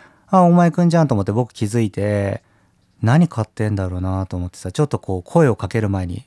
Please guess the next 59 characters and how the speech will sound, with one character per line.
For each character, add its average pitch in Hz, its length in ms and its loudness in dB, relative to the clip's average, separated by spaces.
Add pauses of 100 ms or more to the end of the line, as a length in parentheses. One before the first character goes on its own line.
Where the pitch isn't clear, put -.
(100)
見 113 160 2
て 113 140 -2
た 87 160 -10
ん 87 40 -10
で 82 80 -14
す - 140 -20
よ。 - 140 -20 (560)
そ - 160 -6
し - 60 -6
た 165 100 2
ら 131 60 2
さ、 - 160 -4
子 107 140 -6
供 131 260 0
ち - 100 -2
ゃ 139 120 2
ん 135 40 2
が 131 180 0
ア 131 100 4
イ 139 40 0
ス - 120 -8
ク - 120 -4
リ 139 140 0
ー 123 40 2
ム 104 100 2
の 90 100 -2
ね、 104 260 -2
コ 113 260 -2
ー - 20 0
ナ 98 180 -2
ー 92 40 -6
で 87 100 -12
さ、 98 340 -8
ア 117 80 0
イ 113 60 -2
ス - 100 -12
が 101 120 -4
欲 101 140 -6
し 208 280 0
い 196 40 4
み 123 140 2
た 104 100 -2
い 98 40 -2
な 98 80 -4
感 101 180 -4
じ 98 80 -10
で 98 140 -6
ア 117 120 2
イ 117 60 2
ス - 100 -6
を 101 80 0
選 127 140 2
ん 147 60 4
で - 40 -6
た 107 120 -2
ん - 20 0
だ 98 80 -2
け - 80 -8
ど、 104 480 -2